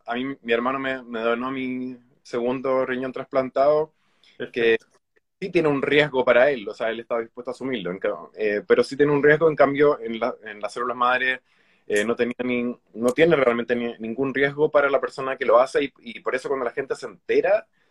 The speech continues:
Speaker 1: de que esto existe, eh, muchas veces, o sea, en general dicen, "Pero obvio, ¿cómo, cómo no estaba ins-, inscrito?".
Speaker 2: ¿Cómo no lo hice antes?
Speaker 1: Claro.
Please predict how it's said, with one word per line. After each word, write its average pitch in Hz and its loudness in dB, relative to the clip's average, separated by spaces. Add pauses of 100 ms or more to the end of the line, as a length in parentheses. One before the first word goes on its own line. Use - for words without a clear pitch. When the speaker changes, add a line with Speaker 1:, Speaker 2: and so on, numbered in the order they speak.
(220)
Speaker 1:
de 131 -2
que 151 0
esto 160 0
existe, 180 -4 (160)
eh, 120 4
muchas 143 -4
veces, 147 2
o 127 -2
sea, 135 4
en 123 0
general 139 6
dicen, 139 -4
"Pero 117 -4
obvio, 131 -4
¿cómo, 131 -6
cómo 135 -2
no 139 2
estaba 147 6
ins-, 135 -6 (100)
inscrito?". 120 -8 (420)
Speaker 2:
¿Cómo 143 4
no 156 8
lo 147 8
hice 147 2
antes? 127 -6 (480)
Speaker 1:
Claro. 90 4